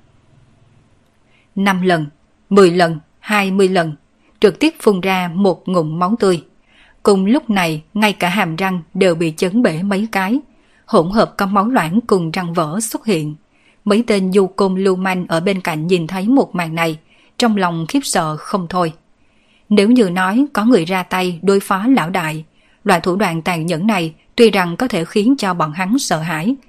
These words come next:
nhưng còn không đến mức sợ hãi như vậy. Nhưng mấu chốt là căn bản bên cạnh lão đại nhà mình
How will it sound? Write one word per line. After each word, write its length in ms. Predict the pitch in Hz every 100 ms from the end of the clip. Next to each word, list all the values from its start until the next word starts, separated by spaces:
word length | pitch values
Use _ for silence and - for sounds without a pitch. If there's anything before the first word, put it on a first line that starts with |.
| _ _ -
nhưng 180 | 240
còn 240 | 220 185 165
không 240 | - 185
đến 200 | 190 196
mức 140 | 311 -
sợ 240 | - 160
hãi 260 | 151 170 160
như 160 | 240
vậy. 280 | 180 175 151 - _ _ _ _ -
Nhưng 240 | 214 196 190
mấu 140 | 196
chốt 260 | 226 285 339 _ _
là 220 | 208 196 180
căn 280 | - 202
bản 280 | 190 160 214
bên 180 | 226 180
cạnh 260 | 180 156 160
lão 160 | 156
đại 220 | 208 165
nhà 180 | 156 170
mình 260 | 160 170